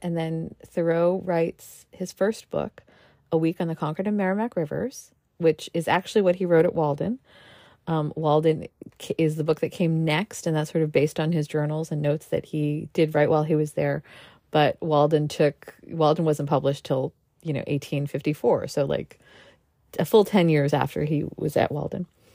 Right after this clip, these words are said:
Um, and while he was at Walden, he wrote this book, um, called A Week on the Concord and Merrimack Rivers about a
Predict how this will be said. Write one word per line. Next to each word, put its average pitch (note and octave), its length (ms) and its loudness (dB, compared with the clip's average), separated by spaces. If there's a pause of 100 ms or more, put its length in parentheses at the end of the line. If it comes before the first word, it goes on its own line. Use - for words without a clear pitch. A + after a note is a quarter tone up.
(420)
Um, C#3+ 320 0 (100)
and D#3 140 2
while D3 140 2
he D#3+ 100 2
was D#3 100 2
at E3+ 160 2
Walden, F3+ 500 4
he F3 280 0
wrote D#3+ 240 2
this E3+ 160 -6
book, E3+ 320 2 (260)
um, D#3 300 -6
called D#3+ 260 -6
A D#3+ 60 -2
Week E3 260 -4
on E3+ 80 -2
the D#3 80 -4
Concord F#3 400 -4
and G#3 80 -4
Merrimack F#3+ 380 -2
Rivers E3 400 0 (400)
about D#3 500 2 (160)
a C#3+ 260 -4